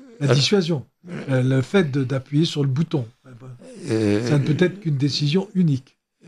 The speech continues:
Speaker 2: euh, oui, je suis
Speaker 1: Mais
Speaker 2: d'accord.
Speaker 1: c'est chacun pour soi. Israël est bien plus petit que la France, tout est question de volonté politique, pas dans, de, de dissolution dans un machin informe.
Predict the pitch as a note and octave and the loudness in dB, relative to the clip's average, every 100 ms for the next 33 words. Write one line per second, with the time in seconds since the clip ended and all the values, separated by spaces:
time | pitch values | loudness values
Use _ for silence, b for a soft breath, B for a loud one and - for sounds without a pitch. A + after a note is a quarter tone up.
0 | F#3 D3 A#2 A2+ D3 E3 A2+ - A2 A2 | -12 -2 2 4 4 2 0 0 0 0
1 | - B2 E3+ F3+ - D#3 - G3 G3+ F#3+ | 0 0 -2 -6 -2 0 2 0 0 -2
2 | E3 B2+ - D#3+ F#3+ G#3+ _ _ _ _ | -2 -4 -2 0 0 -4 _ _ _ _
3 | _ _ _ _ _ _ _ E3 D#3 - | _ _ _ _ _ _ _ -2 -2 2
4 | E3+ E3 C#3+ B2+ D3+ C3+ C#3 - C3 C3 | 2 2 0 -2 -4 -4 -8 -8 -10 -8
5 | B2+ - F#3+ G#3 - D3+ D3+ C#3+ C#3+ B2+ | -8 0 2 2 -2 -10 -6 -4 -6 -4
6 | D3 C3 C3 B2+ B2+ C3+ B2 - G3+ G3+ | -4 -2 -6 -6 -12 -10 -10 -4 -2 -2
7 | - _ _ _ _ _ _ _ _ _ | -4 _ _ _ _ _ _ _ _ _
8 | _ _ F#3+ F#3+ D3 C#3 A#2+ B2+ C3+ A#2 | _ _ 0 0 0 -4 -4 -4 -4 -2
9 | C#3+ C#3 C#3 D3 C3 - G3+ D#3+ C3 C#3+ | -2 -2 -2 -2 -4 0 2 2 2 0
10 | C#3+ C#3 F#3 D3 B2 B2 | 0 0 -2 -2 -4 -14